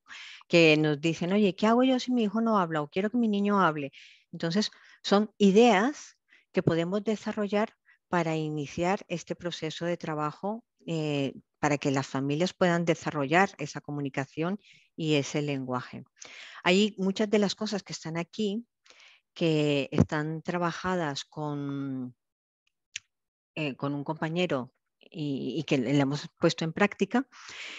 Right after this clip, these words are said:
Y sobre todo hay una cosa muy interesante que, que no, que me, que olvidé comentar desde el principio, y es que a lo largo del capítulo nosotros desarrollamos el caso de Sergio,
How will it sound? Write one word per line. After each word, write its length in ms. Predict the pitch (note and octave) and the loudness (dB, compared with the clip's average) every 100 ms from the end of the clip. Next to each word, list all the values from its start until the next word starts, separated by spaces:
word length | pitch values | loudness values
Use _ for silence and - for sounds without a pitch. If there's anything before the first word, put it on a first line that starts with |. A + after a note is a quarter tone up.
| - - | -4 2
Y 80 | |
sobre 260 | F#3+ G3 F#3 | 6 6 6
todo 300 | F#3 E3 C4 | 8 8 8
hay 140 | G#3+ G3+ | 6 4
una 140 | G#3+ | 4
cosa 240 | A3+ A3 A3 | 2 -2 -2
muy 180 | G#3 G#3 | 0 0
interesante 600 | G3+ G3 E3 G#3 G#3+ D#3+ | 0 -2 -2 -2 -2 -4
que, 260 | D#3 D3 C3+ | -4 -4 -4
que 100 | - | 0
no, 300 | D3+ D3+ C#3 | 4 2 0
que 80 | E3 | -2
me, 240 | D#3 D3 C#3 | 0 0 0
que 100 | D3+ | 0
olvidé 360 | D3 D3 E3 | 4 4 4
comentar 680 | - F#3+ F3 D#3+ F3+ G3 G3 - - | 2 0 0 2 2 2 0 -12 -16
desde 260 | D#3 D3+ | -8 -4
el 80 | C#3+ | -4
principio, 640 | C#3+ D3 - G3 G3 F#3 - - | -4 -6 -2 -4 -2 -6 -6 -6
y 120 | E3 | -4
es 100 | D#3+ | 0
que 100 | G#3 | 4
a 20 | |
lo 120 | G#3 | 4
largo 400 | F#3 F#3+ G3+ F3+ | 6 6 4 2
del 160 | F#3 E3+ | 0 0
capítulo 680 | - - F#3 - D3+ F#3 - - - - - | -4 -6 -6 -4 -4 -6 -8 -20 -20 -16 -6
nosotros 300 | D#3+ - F#3+ | -4 0 4
desarrollamos 640 | G3+ - D#3+ D3+ D3 E3 | 4 2 -4 -2 -2 -2
el 100 | E3+ | -2
caso 280 | - C#3+ - | -2 -4 -2
de 160 | D#3+ C#3+ | -2 -2
Sergio, 500 | - C3+ - - | -4 -6 -6 -14